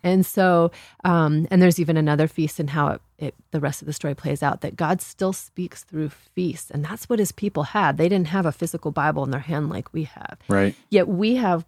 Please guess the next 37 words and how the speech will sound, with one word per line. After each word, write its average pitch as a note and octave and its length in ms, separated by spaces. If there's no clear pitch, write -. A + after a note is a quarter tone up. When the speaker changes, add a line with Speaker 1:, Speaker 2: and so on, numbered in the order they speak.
Speaker 1:
God's D3+ 320
word, E3 340
and C#3+ 160
we F3 100
can F#3 200
go D3+ 120
back D#3 280
and C3+ 100
see G3 320
the F3+ 140
story - 440
arc - 120
and D#3+ 120
Speaker 2:
Mm-hmm. E3 80
Speaker 1:
remember F3 640
who D3+ 240
he D#3 260
is D#3 320
and E3 260
what F#3 220
he F3 220
has D#3+ 200
done D3+ 300
and D#3 180
see E3+ 300
that, - 200
"Oh, D#3+ 140
he D#3+ 220
is D#3+ 160
trustworthy. D3 500
I A2 80
can D3+ 160
trust - 320
and - 80
obey C3+ 240
him - 220
still." - 320